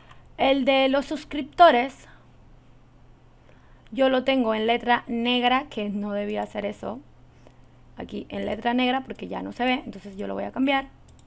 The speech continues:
Y lo voy a poner en letras blancas con rosita, ¿no? Save setting. Ahí está, ya lo, ya lo, ya lo hice. Y tú puedes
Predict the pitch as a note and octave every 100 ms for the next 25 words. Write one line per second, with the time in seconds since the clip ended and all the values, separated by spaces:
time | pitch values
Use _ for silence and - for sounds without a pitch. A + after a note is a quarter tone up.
0 | - - - - - - - - C4+ B3
1 | A#3 A3+ A3 G#3 - - G3+ G3+ G#3 A#3+
2 | A#3 A#3+ A#3+ C4 G3+ F#3+ - F#3 - -
3 | - - - - - - - - - -
4 | - - G#3+ G#3+ - - - D4+ D4+ D4+
5 | F4 - - - - - - - - -
6 | F3+ G3+ - D4 E4 C4+ G3+ A3 G#3 A3
7 | G#3+ G3 F#3 - - - - - F#3 F#3
8 | F#3 F3+ C#4+ - - C#4 G3+ A3+ D4 D#4
9 | D4 - - - - - F4+ G4 - -
10 | C#4+ C#4 C#4 C#4+